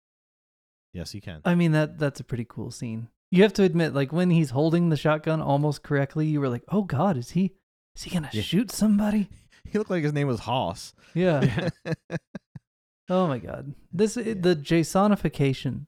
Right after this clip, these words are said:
Speaker 2: of Michael
Speaker 1: Yes.
Speaker 2: Myers by this point is just, they're almost indistinguishable in their
Speaker 3: It's
Speaker 2: actions
Speaker 3: true.
Speaker 2: by now. And it's a shame
Speaker 3: It's true.
Speaker 2: because up until now,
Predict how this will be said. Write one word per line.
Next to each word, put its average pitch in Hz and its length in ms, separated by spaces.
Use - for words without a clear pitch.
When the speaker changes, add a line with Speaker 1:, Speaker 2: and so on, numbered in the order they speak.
Speaker 2:
of 135 180
Michael 131 320
Speaker 1:
Yes. 123 40
Speaker 2:
Myers 117 440
by 127 200
this 120 180
point 123 380
is 151 240
just, 160 340
they're 190 180
almost 220 400
indistinguishable 143 960
in 127 160
their 123 160
Speaker 3:
It's 120 200
Speaker 2:
actions 127 180
Speaker 3:
true. 123 220
Speaker 2:
by 104 40
now. - 380
And 175 120
it's 196 140
a 190 80
shame 202 280
Speaker 3:
It's 135 40
true. 143 100
Speaker 2:
because 135 360
up 196 180
until 165 280
now, 123 380